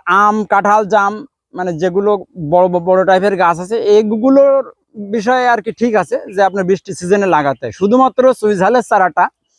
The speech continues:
আমাদের দেশে, বাংলাদেশে সাধারণত জুন, জুলাই, আগস্ট এই তিনটা মাস, আহ, সাধারণত বৃষ্টির চাপ থাকে। তো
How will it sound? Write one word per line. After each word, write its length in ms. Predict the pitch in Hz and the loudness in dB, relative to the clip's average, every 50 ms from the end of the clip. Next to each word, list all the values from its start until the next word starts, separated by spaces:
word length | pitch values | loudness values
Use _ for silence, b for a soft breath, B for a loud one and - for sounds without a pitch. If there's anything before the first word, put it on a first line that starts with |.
| _ _ _ _ _ | _ _ _ _ _
আমাদের 400 | 160 170 196 214 208 214 214 208 | 0 2 2 2 2 0 0 0
দেশে, 220 | 202 226 190 226 214 | 0 0 0 0 0
বাংলাদেশে 520 | 190 190 190 202 202 190 202 214 196 175 | 0 0 0 0 -2 -2 -2 -4 -8 -10
সাধারণত 460 | - - 202 208 220 220 220 208 220 | -6 -2 0 2 2 2 0 0 -2
জুন, 420 | 208 170 147 151 190 220 233 233 208 | -2 -2 -2 -2 0 0 0 2 2
জুলাই, 260 | 185 196 202 208 202 | 2 4 4 4 4
আগস্ট 380 | 175 170 165 185 220 220 - _ _ - | 4 2 2 0 -2 -4 -6 _ _ -6
এই 100 | 180 180 | -6 -6
তিনটা 380 | - - 185 185 165 196 185 | -6 -6 -8 -4 0 0 2
মাস, 340 | 185 185 180 151 - - - _ _ | 2 0 0 -2 -6 -12 -20 _ _
আহ, 520 | - 170 170 165 160 160 156 156 151 143 147 | -8 -4 -2 0 0 2 2 0 0 -2 -4
সাধারণত 440 | - - 180 180 196 196 196 185 196 | -4 -4 -2 0 0 0 0 0 0
বৃষ্টির 340 | 180 185 - - 202 180 - - | 0 0 0 -2 -4 -6 -2 -2
চাপ 160 | 196 180 - _ | -2 -2 -2 _
থাকে। 180 | 196 202 - 254 - _ _ _ _ _ _ _ _ _ - | -6 -6 -6 -8 -12 _ _ _ _ _ _ _ _ _ -2
তো 140 | 185 190 | 0 0